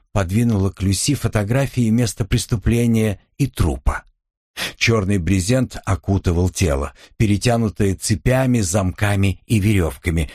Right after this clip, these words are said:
привязанными к большим камням. На другом снимке брезент был уже вскрыт, обнажая лежащий на берегу труп в органической слизи коричневого,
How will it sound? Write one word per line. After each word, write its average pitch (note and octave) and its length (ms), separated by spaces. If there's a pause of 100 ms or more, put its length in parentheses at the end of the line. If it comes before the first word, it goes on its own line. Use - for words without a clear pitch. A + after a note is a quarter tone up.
(120)
привязанными G#2 800
к E2+ 100
большим E2+ 480
камням. D#2+ 500 (640)
На G#2 140
другом G2+ 400
снимке C#3 480
брезент A2 540
был A2 320
уже F#2 300
вскрыт, - 540 (460)
обнажая D2 560
лежащий D#2 640
на D#2 120
берегу D2+ 420
труп D3 380 (200)
в G#2 120
органической A#2 800
слизи A#2+ 460
коричневого, A2 1000